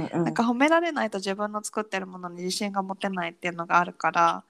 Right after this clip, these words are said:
Speaker 1: なるほど。
Speaker 2: うん、黙々と作って自分の作品に満足するタイプじゃなくて。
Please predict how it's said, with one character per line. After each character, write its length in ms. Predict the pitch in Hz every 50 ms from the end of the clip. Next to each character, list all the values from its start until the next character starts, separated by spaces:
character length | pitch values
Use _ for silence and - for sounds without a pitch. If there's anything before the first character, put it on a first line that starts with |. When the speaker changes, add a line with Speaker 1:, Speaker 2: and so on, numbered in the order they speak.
| _ _ _ _
Speaker 1:
な 120 | 175 165
る 80 | 156 156
ほ 140 | 156 151
ど。 200 | 143 151 156 165
Speaker 2:
う 20 | 196
ん、 380 | 214 214 214 208 202 196 196
黙 220 | 190 196 196 - 247
々 260 | 240 254 254 254 -
と 140 | - 254 240
作 200 | - - - 240
っ 20 |
て 140 | 233 - 190
自 140 | 190 196 185
分 140 | 190 196 196
の 60 | 196
作 280 | 202 - 202 - -
品 100 | 208 208
に 80 | 202 196
満 200 | 196 208 220 208
足 220 | 190 180 - -
す 80 | 185 -
る 100 | 185 180
タ 140 | - - 180
イ 60 | 175
プ 120 | _ -
じ 80 | 165 -
ゃ 40 | 165
な 120 | 170 170
く 120 | 170 - -
て。 360 | _ _ _ - 170 170